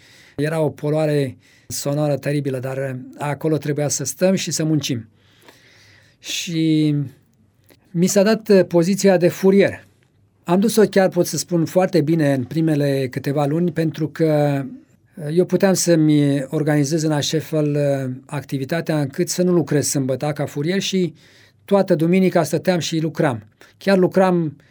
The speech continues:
și în curs săptămânii peste program ca să fac lucruri care nu-mi intra în sarcina mea, dar ca să fie bine. Și eram bucuros că găsisem înțelegere, nu mă deranja nimeni. Sâmbăta,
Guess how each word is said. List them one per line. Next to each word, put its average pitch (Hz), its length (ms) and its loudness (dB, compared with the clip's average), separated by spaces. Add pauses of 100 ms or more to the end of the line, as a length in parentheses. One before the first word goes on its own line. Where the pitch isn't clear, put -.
(100)
și - 140 -6
în 185 80 2
curs 170 180 0
săptămânii 165 520 2
peste 165 300 0
program 160 400 -2
ca 151 220 -2
să 151 520 -2 (100)
fac 175 180 0
lucruri 170 340 2
care 160 380 0 (160)
nu-mi 175 280 0
intra 156 180 0
în 151 60 0
sarcina 151 360 -2
mea, 180 100 -2
dar 165 160 -2
ca 165 160 -4
să 156 140 -4
fie 156 200 0
bine. 151 300 0 (600)
Și - 160 -2
eram 208 200 4
bucuros 214 380 2
că 151 400 2
găsisem 160 480 0
înțelegere, 165 460 0
nu 180 100 0
mă 196 100 2
deranja 170 360 0
nimeni. 147 280 -2
Sâmbăta, 170 680 0